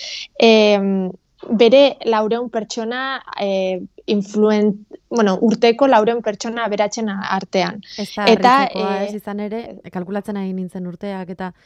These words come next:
Speaker 2: hemeretzi urterekin hasi baldin bazuen, hogeita hamaika urterekin, Ainhoa, zer egiten ari gara gure bizitzekin? Hogeita hamaika
Speaker 1: <laughs> Imaginatu.
Speaker 2: urterekin, hamar mila milioi dolarreko enpresa bat zeukan Elizabeth Holmesek.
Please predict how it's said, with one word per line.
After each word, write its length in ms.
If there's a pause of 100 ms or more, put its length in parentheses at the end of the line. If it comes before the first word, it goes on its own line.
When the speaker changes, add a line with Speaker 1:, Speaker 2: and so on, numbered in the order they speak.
(160)
Speaker 2:
hemeretzi 400
urterekin 440
hasi 180
baldin 240
bazuen, 420
hogeita 380
hamaika 500
urterekin, 760 (180)
Ainhoa, 400 (100)
zer 140
egiten 280
ari 120
gara 240
gure 200
bizitzekin? 520 (560)
Hogeita 340
hamaika 420
Speaker 1:
<laughs> 60
Imaginatu. 600
Speaker 2:
urterekin, 480 (500)
hamar 380
mila 200
milioi 220
dolarreko 460
enpresa 420
bat 160
zeukan 420
Elizabeth 560
Holmesek. 520